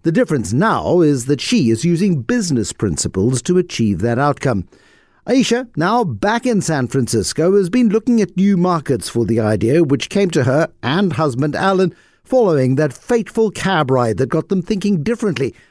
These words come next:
about how to marry problems with solutions from business using cutting-edge technology. Out of that came Sweep South, a platform designed to transform the dynamics of the domestic work sector,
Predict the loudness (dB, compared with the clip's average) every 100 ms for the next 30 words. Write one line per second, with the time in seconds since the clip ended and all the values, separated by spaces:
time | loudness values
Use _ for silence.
0 | -6 -4 -2 -2 -2 0 0 0 0 -2
1 | -4 -2 0 2 0 0 -6 -4 -2 0
2 | -2 0 0 0 -2 -6 _ -4 0 2
3 | 2 0 2 0 -2 -14 -8 0 2 2
4 | 0 -4 -4 -2 0 2 0 -4 -6 -6
5 | -2 0 2 2 -2 -2 _ _ _ -8
6 | -4 -2 0 0 -2 -6 _ _ _ -4
7 | -2 0 -2 -2 -2 -2 -2 -10 -10 -4
8 | -4 -4 -10 -18 -20 _ -10 -4 -2 0
9 | 0 0 2 0 0 0 0 -2 -2 -2
10 | -2 -4 0 2 2 2 0 0 0 2
11 | 2 0 0 -2 -2 -2 0 0 -2 -4
12 | 0 -2 0 -2 -2 -2